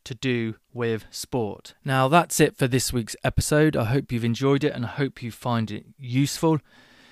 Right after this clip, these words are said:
If you do want to message me for any more advice or take part in further debate about the issues that we've raised, I will reply to every message, and you can contact me on in the long run podcast at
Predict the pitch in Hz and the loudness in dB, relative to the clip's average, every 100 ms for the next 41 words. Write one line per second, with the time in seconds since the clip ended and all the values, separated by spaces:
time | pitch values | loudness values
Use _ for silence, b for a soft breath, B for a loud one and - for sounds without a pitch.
0 | b b 135 - 156 190 175 139 135 131 | b b -6 0 4 8 8 6 4 2
1 | 131 120 127 127 120 123 117 117 - 131 | 2 0 0 0 0 2 2 2 0 0
2 | 123 120 117 113 143 139 139 - 131 113 | 2 2 2 0 2 2 2 -2 -8 -8
3 | 107 110 - 143 123 - 143 139 123 113 | -8 -8 -4 -2 -2 4 6 8 6 0
4 | - 135 127 113 113 143 139 - - 131 | 4 4 4 2 0 4 4 2 -4 -4
5 | 135 135 - 147 135 120 120 120 120 113 | -2 -4 -2 -2 -2 -2 -6 -4 -8 0
6 | 139 151 147 147 - _ B B B B | 2 4 2 0 -10 _ B B B B
7 | 123 120 117 - 131 170 165 156 - 127 | 0 2 2 -2 6 8 10 6 -2 -6
8 | - 131 123 117 - 120 - 151 127 120 | 2 4 4 2 -4 -8 -2 -2 0 -2
9 | 117 - 120 113 - b - 120 117 123 | -2 -4 -6 -8 -12 b -8 -6 -4 -6
10 | - 139 120 127 107 120 117 - 120 113 | -4 -4 -2 -6 -6 -2 -2 -2 0 2
11 | 113 b b b b - 147 147 139 _ | 2 b b b b 4 6 6 4 _
12 | 127 135 131 123 120 120 120 - _ - | 4 6 8 6 4 4 2 -2 _ 6
13 | 143 - - 110 110 - - b b 123 | 6 4 2 4 4 -2 -14 b b -2